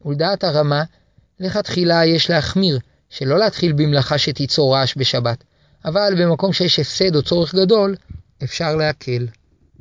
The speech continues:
שבת, ב', הלכה י', הפלגה בספינה לטיול שיימשך ביום השבת. איסורי שבת חלים ביום השבת בלבד,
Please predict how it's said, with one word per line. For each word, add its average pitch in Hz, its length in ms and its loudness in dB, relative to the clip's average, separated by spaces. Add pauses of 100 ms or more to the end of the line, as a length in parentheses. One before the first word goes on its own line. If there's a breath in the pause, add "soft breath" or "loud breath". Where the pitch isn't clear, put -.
(1700)
שבת, 135 640 -4 (500)
ב', 131 160 2 (720)
הלכה 143 380 0
י', 165 120 0 (460)
הפלגה 139 540 2
בספינה 143 720 0
לטיול 147 420 0
שיימשך 156 580 0
ביום 143 220 2
השבת. 117 500 -2 (800)
איסורי 180 380 -2
שבת 180 480 0
חלים 175 320 0
ביום 175 220 2
השבת 143 420 -2
בלבד, 123 520 0